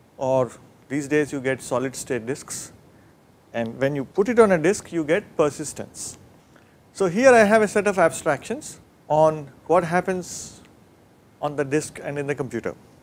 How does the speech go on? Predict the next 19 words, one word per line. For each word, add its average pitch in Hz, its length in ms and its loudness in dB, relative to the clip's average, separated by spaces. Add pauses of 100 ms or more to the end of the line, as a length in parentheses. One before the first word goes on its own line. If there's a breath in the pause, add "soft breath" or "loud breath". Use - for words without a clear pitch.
(560)
So - 160 4
we 226 180 6
know 247 280 10
that 220 340 6
everything 220 480 4
is 202 120 2
represented 190 560 2
as 170 200 4
a 160 60 -10
set 160 200 0
of 151 140 -2
zeros 151 340 -2
and 143 180 -10
ones. 98 380 -8 (560)
When 135 140 -4
it's 143 160 -8
on 139 100 -4
the 123 100 0
disk, 160 320 -2